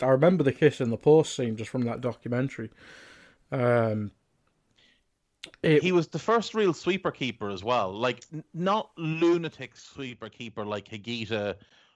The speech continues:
Speaker 2: or Jorge Campos, who'd be, like, stood on the halfway line knocking one-twos about. But just in a team that played an aggressive, high-pressing style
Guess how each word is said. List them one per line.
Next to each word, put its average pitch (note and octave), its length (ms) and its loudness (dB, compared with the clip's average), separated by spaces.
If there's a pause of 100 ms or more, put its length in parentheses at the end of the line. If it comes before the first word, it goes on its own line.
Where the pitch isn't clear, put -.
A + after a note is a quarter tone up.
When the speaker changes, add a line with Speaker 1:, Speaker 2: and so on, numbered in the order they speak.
(140)
Speaker 2:
or G#2+ 300 0
Jorge A2+ 360 -6
Campos, A2 640 -10
who'd G#2 160 -12
be, A2 140 -8
like, G2+ 200 -6
stood A2+ 280 -2
on G2 80 -6
the G2+ 80 -4
halfway G#2 420 -6
line G2+ 400 -4 (300)
knocking A2 320 -6
one-twos G#2 420 -4
about. F2 300 -10 (680)
But C3 200 -2
just D3+ 260 0
in C3+ 160 -8
a A#2+ 60 -4
team D3+ 400 -6
that B2 160 -4
played B2 320 -4
an G#2+ 80 -8
aggressive, A2+ 640 -4 (300)
high-pressing A2+ 760 -8
style F#2 540 -6